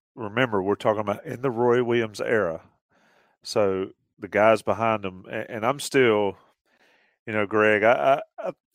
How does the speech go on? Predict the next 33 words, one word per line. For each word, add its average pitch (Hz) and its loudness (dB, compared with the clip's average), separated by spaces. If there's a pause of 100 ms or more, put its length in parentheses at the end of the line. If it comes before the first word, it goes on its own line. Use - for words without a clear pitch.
if - -8
I 143 4
had 151 2
to 110 -8
pick 113 -2
best 98 0
guard 98 2 (320)
Roy 104 -2
Williams 92 -6
has 87 -14
ever 90 -8
had, 85 -6
I'm 101 -10
going 87 -12
with 82 -20
Ty 85 -6
Lawson. - -8 (300)
Uh, 101 -10
I 101 -6
mean, 92 -12
that, 120 -4 (140)
that 117 -4
guy 104 0
was 98 -8
just - -16
different. - -6
But - -12
Kobe 147 -6
certainly 131 -6
does 120 2
some 113 -14
things, 98 -8 (880)
uh, 104 -8